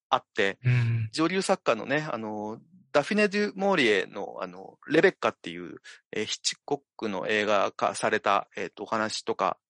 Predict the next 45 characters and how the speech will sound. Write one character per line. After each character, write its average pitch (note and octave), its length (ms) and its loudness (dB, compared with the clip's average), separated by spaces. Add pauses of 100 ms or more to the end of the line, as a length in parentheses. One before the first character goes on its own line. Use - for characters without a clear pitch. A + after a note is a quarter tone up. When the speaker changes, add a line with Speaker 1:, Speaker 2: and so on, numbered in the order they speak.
Speaker 1:
え G#2+ 60 -6
ー F#2 40 -6
と、 - 140 -6
こ B2+ 60 4
れ F#3 80 8
は F3 40 6
町 E3+ 220 4
山 F3 160 4
さ F3 160 2
ん E3 80 0
も D#3+ 80 0
ね、 F3 100 2
Speaker 2:
う - 40 2
ん。 - 20 -10
Speaker 1:
散 C#3 160 -2
々 C3+ 160 0
ひ-、 C3+ 140 -12 (100)
そ C3 60 8
れ A#2+ 100 8
を A#2 120 6
引 - 180 -4
き B2+ 120 4
合 A#2 60 6
い A#2 60 0
に A#2 80 -4
出 A#2 100 2
し - 80 -8
て - 80 -10
お F#2+ 60 -8
話 G#2 260 -6
し - 40 -6
さ A2 100 0
れ G2+ 80 -4
て A2 100 -2
る G#2 100 -2
ん F2+ 60 -10
で、 - 220 -8 (340)
あ A2 80 -16
の、 F#2+ 280 -14
聞 - 160 -6
い - 20 -4
て C#3 100 -2
る B2+ 60 -4
方 B2+ 200 0
も、 F#2+ 240 -8